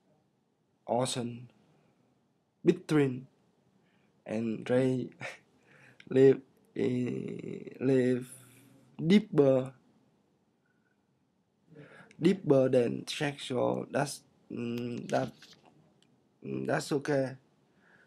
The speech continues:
Um, let's move to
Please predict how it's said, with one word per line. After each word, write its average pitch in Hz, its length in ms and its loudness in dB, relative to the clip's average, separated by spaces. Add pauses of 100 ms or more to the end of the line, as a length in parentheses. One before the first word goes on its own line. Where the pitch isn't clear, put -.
(840)
Um, 107 800 -4 (1800)
let's 151 300 -4
move 131 400 -4
to 131 500 0